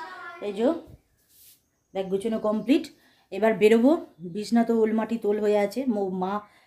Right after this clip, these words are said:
আহ, বিছনা গুছিয়ে নেবে আজকে। যাব, বাড়ি ফিরে যাওয়ার পালা আজকে। আর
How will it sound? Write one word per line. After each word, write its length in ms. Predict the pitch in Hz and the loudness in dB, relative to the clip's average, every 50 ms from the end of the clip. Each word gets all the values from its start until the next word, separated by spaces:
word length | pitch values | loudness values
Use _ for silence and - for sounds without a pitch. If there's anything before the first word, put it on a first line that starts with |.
| _ _ _ | _ _ _
আহ, 180 | 185 185 185 180 | -4 -4 -2 -2
বিছনা 340 | 180 202 190 202 202 202 | -4 -4 -4 -2 -2 -2
গুছিয়ে 320 | 175 190 202 - - 214 208 | -2 -4 -8 -6 -6 -4 -4
নেবে 200 | 214 208 202 220 | -2 -2 0 0
আজকে। 400 | 208 202 208 - - 247 311 - - _ _ _ _ _ _ _ _ _ _ _ _ _ _ _ _ _ _ _ - - - - _ _ - - _ _ 185 | -2 -2 -4 -4 -6 -6 -6 -6 -10 _ _ _ _ _ _ _ _ _ _ _ _ _ _ _ _ _ _ _ -12 -12 -12 -12 _ _ -20 -20 _ _ -2
যাব, 260 | 208 208 208 208 214 233 226 - - | 0 0 0 0 -2 -4 -6 -8 -4
বাড়ি 200 | 202 190 196 190 | -2 -2 -2 0
ফিরে 220 | 190 202 185 190 | -2 -2 -2 0
যাওয়ার 260 | 185 196 185 190 185 | 0 2 2 0 0
পালা 300 | 185 - 196 180 185 185 | 0 -2 0 0 2 0
আজকে। 340 | 185 180 - - - 214 262 262 - _ _ _ _ _ _ _ _ - - - _ _ _ _ _ _ _ _ _ _ _ _ _ _ _ _ _ _ _ _ _ _ _ _ _ _ _ _ _ _ _ _ _ - 269 269 - _ _ _ _ - - - - _ _ _ _ _ _ _ _ _ _ _ | 0 -2 -4 -6 -8 -8 -8 -8 -8 _ _ _ _ _ _ _ _ -20 -20 -20 _ _ _ _ _ _ _ _ _ _ _ _ _ _ _ _ _ _ _ _ _ _ _ _ _ _ _ _ _ _ _ _ _ -20 -20 -20 -20 _ _ _ _ -20 -20 -20 -20 _ _ _ _ _ _ _ _ _ _ _
আর 380 | 175 175 175 170 170 170 170 | -10 -8 -6 -4 -4 -4 -4